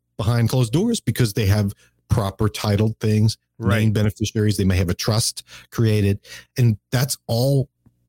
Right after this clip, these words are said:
Speaker 1: bypasses probate. As soon as you have some things that aren't properly done, probate comes in, and now it's public knowledge, and now the
Speaker 2: Yeah.
Speaker 1: world gets to see Aretha Franklin's dirty laundry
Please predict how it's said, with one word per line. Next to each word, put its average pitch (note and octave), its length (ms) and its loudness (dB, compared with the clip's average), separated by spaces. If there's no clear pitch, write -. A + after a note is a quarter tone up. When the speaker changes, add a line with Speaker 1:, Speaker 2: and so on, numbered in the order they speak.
Speaker 1:
bypasses G2+ 640 0
probate. - 560 -2
As - 60 -8
soon D3+ 220 0
as F3 120 0
you D#3 240 0
have B2+ 260 -2
some G#2+ 280 2
things B2+ 280 2
that G2+ 180 -4
aren't C3 320 0
properly B2+ 480 0
done, B2 380 2
probate D#3 360 0
comes B2+ 260 2
in, A#2 180 2
and G#2+ 140 2
now G#2 200 2
it's G2+ 100 -2
public C3 340 0
knowledge, F#2+ 340 0
and G2 60 2
now G2+ 180 2
the A2 80 0
Speaker 2:
Yeah. G#2+ 120 2
Speaker 1:
world E3+ 300 0
gets C3+ 200 -2
to A#2+ 100 -2
see G#2 540 0
Aretha A#2 380 0
Franklin's G2+ 560 0
dirty G#2+ 240 2
laundry F#2 720 0